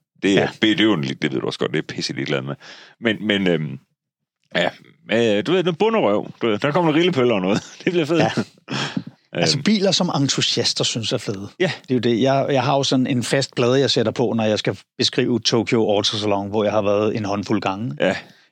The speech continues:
Speaker 2: Det var virkelig sådan en drøm for mig, ikke? Og første gang, jeg kom dertil. Og når jeg så siger til folk, det er, jamen, det er en stor årlig biludstilling i Tokyo. Og så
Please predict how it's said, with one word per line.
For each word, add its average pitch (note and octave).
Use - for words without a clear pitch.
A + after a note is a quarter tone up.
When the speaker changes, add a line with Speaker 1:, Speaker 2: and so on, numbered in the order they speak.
Speaker 2:
Det B2+
var C#3+
virkelig A2+
sådan G#2
en -
drøm G#2
for G#2+
mig, G#2+
ikke? A#2
Og G#2
første A#2
gang, A#2+
jeg A2
kom A2
dertil. A2+
Og C3
når C3+
jeg B2+
så C#3+
siger D#3+
til D3+
folk, B2
det D#3+
er, C3
jamen, C3
det D3
er C#3
en B2+
stor -
årlig C#3+
biludstilling C3+
i A#2+
Tokyo. F3
Og D#3
så -